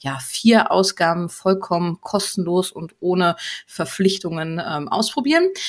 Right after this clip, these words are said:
Dazu gibt's obendrauf auch noch den kostenfreien Online-Zugang, ähm, exklusiv bei euch, damit ihr noch weitergehende News und Kommentierungen und auch Dispositionslisten einsehen könnt. Und das Archiv vom Future Money für vergangene,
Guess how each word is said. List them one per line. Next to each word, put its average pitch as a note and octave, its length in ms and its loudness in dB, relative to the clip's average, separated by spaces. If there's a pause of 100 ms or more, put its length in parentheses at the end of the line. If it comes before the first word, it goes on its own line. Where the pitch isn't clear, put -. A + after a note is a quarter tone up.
(160)
Dazu F#3+ 320 -2
gibt's A3+ 420 0
obendrauf F#3 640 4
auch G#3+ 220 4
noch G3 160 0
den F3+ 160 -6
kostenfreien F3+ 640 -4
Online-Zugang, A3 1000 4
ähm, F3+ 440 4
exklusiv - 640 -4
bei D#3+ 100 -4
euch, G#3+ 320 4 (300)
damit F#3+ 420 0
ihr F3+ 300 4
noch D#3+ 300 -6
weitergehende E3 840 0
News A#3 300 6
und F3+ 100 -2
Kommentierungen F#3 880 2
und E3+ 300 -4
auch D3 220 -4
Dispositionslisten D3 1160 -12
einsehen C3 540 -12
könnt. - 340 -18 (100)
Und B3 280 4 (180)
das - 160 -10
Archiv A3 340 -4
vom C#3 140 -12
Future C#3 300 -12
Money C#3+ 240 -6
für E3+ 200 -8
vergangene, C#3+ 640 -4